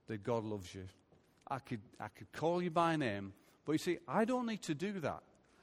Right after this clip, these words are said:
I'm just pointing to the fact that God loves you, that God cares about you. And I want you to get a grasp and an understanding of the wholeness of God, the greatness of God, the, the, the, the long-suffering of God, the devotion of God, the,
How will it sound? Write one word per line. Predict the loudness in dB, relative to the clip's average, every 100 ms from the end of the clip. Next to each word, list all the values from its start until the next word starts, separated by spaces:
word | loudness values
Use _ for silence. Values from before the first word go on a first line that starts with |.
| _ _ 0
I'm | 2 2
just | 0 -4
pointing | -2 0 0 -4
to | -2
the | -4
fact | -2 0 0 -2 -10 -20 _ _ _
that | -10 0
God | 4 4 2
loves | -2 -2 -6
you, | -10 -12 _ _ -10 -6
that | -2
God | -2 -4
cares | -2 2 2 0
about | -4 -4 -4
you. | -10 -6
And | -2
I |
want | 0 0 0
you | -4
to |
get | -2 0 0
a |
grasp | -4 -4 0 0 -2 -8 -16 -20 -2
and | 2 2
an | 0 0
understanding | 2 2 0 2 2 2 0 -2 0
of | 0
the | 0
wholeness | -2 0 2 2 2 -2 -4 -8 -12 -20 -6
of | -4 -2
God, | 2 2 2
the | 0
greatness | -4 2 4 4 2 -2 -2
of | -4
God, | -2 0 0
the, | -2 -4 -10 0
the, | 2
the, | 2 0 0
the | 2
long-suffering | 4 4 2 2 2 2 2 2
of | 2
God, | 4 2 4
the | -2
devotion | -4 -2 2 2 2 -2
of | -2
God, | -2 -2 -2
the, | -6